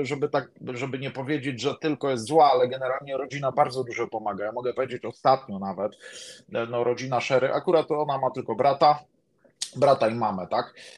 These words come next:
E, mama, wiesz, ciągle pracuje, wiesz, jeszcze do tej pory ma tam, nie wiem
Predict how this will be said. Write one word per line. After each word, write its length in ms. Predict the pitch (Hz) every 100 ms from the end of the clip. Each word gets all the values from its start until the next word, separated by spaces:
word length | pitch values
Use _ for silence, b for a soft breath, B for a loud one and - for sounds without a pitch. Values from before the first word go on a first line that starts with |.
| B -
E, 600 | 120 117 117 120 120 120 139
mama, 280 | 190 170
wiesz, 180 | 147 127
ciągle 300 | - 156 151
pracuje, 580 | - 123 - 131 139 123
wiesz, 200 | 110 101
jeszcze 180 | 110 117
do 200 | 101 104
tej 100 | 98
pory 260 | 110 117
ma 100 | 110
tam, 380 | 101 95 95 92
nie 80 | 92
wiem 160 | 92